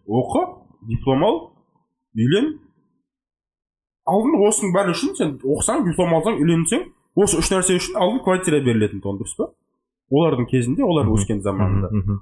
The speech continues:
Speaker 1: Ал қазір, блядь, осы үшін істейтін болсаң, жопаға кірудің ең бірінші жолы ғой.
Speaker 2: <laughs>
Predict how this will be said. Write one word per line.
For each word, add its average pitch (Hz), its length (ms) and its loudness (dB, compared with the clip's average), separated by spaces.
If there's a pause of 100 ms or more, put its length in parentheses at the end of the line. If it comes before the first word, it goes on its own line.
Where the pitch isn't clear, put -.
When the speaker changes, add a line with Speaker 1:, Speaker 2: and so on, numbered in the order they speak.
(140)
Speaker 1:
Ал 180 180 0
қазір, 160 280 -4
блядь, 160 180 0
осы 139 220 2
үшін 190 160 2
істейтін 170 340 -4
болсаң, 226 300 -2 (440)
жопаға 151 580 0
кірудің 151 340 2
ең 170 160 0
бірінші 151 320 -2
жолы 143 240 0
ғой. 165 100 -4 (400)
Speaker 2:
<laughs> 165 420 0